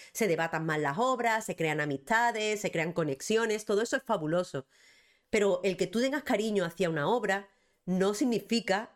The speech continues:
que el creador de esa obra tenga que devolverte de alguna manera ese cariño. Eso es una base de relación parasocial que deberíamos tener presente y que deberíamos, y que deberíamos rechazarla. Eh, que, que, y,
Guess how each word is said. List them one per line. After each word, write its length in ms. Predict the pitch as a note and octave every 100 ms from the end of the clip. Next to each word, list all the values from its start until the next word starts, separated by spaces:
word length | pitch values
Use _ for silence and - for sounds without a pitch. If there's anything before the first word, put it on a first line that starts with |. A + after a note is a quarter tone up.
| -
que 80 |
el 120 | G3 -
creador 360 | F3+ D#3 E3+
de 60 | G3+
esa 200 | A3+ G3
obra 140 | G3+
tenga 220 | A#3 F#3+
que 140 | A3+ G#3+
devolverte 680 | F#3+ D#3+ C#3+ D#3+ E3 B3
de 160 | C#4+ F3+
alguna 280 | D3 D3+ F3+
manera 380 | F#3+ E3+ F3 G#3+
ese 180 | F#3 A#3+
cariño. 460 | D#3 F3 B3+ F3 - -
Eso 200 | - G3
es 60 | A#3
una 160 | B3+ F#3
base 260 | F3+ -
de 100 | A3
relación 400 | F3 D#3+ D3+ E3+
parasocial 580 | F#3 G3+ - D#3+ D3+ F3+
que 100 | C4
deberíamos 440 | G3 D3+ D3+ F#3+
tener 220 | G3 D#3+ E3
presente 560 | G3+ D#3 C#3 D3+ A#3 - - _
y 100 | A#3
que 100 | A3+
deberíamos, 720 | F3+ D#3+ D#3 F#3 A#3+ G#3 F3
y 80 | -
que 100 | F#3
deberíamos 880 | E3 D#3 D3 D#3 F3+ A3 G#3 F#3 D#3+
rechazarla. 800 | F3 F3 D#3 - F#3+ D#4+ F3 C#3 _ _ _ _ _ _
Eh, 480 | G#3+ G3 F3+ E3 D3+ _ _ _ _ _ -
que, 260 | - G3 -
que, 640 | G#3+ F3+ E3+ E3+ E3 D#3+ - _
y, 180 | G3+